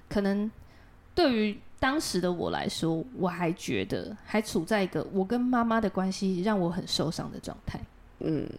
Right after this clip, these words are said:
Speaker 1: 嗯，因为是真的嘛，就是可能有一段时间在担任照顾者的时候，
Speaker 2: 嗯。
Speaker 1: 我其实是，我妈妈是不顾我的感受的。
Speaker 2: 嗯，对。
Speaker 1: 所以我就会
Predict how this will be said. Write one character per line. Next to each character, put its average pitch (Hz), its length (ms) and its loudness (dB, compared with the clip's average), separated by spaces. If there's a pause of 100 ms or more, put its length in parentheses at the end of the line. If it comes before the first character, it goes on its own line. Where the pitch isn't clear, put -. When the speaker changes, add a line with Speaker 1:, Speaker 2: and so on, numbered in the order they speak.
Speaker 1:
嗯， 190 260 -4 (100)
因 285 180 2
为 285 80 4 (560)
是 - 220 0
真 233 180 0
的 226 80 2
嘛， 165 180 0
就 190 140 0
是 190 240 2 (400)
可 190 120 0
能 185 180 2
有 180 240 2 (200)
一 - 60 0
段 214 240 2
时 - 120 -6
间 185 220 0
在 196 160 2 (280)
担 196 200 2
任 208 200 4
照 190 180 4
顾 196 180 0
者 - 140 -4
的 - 140 -4
时 - 160 -4
候， 175 240 2 (100)
Speaker 2:
嗯。 170 240 -2
Speaker 1:
我 190 100 2
其 190 160 -2
实 185 160 2
是， 196 360 2
我 196 100 2
妈 202 140 4
妈 247 180 4
是 254 80 -2
不 202 160 -2
顾 208 180 2
我 143 120 4
的 - 80 -4
感 - 180 -6
受 - 200 -8
的。 - 120 -14 (280)
Speaker 2:
嗯， 170 460 2 (140)
对。 - 180 -2 (720)
Speaker 1:
所 - 240 -2
以 180 280 0 (260)
我 196 140 2
就 196 180 2
会 190 380 2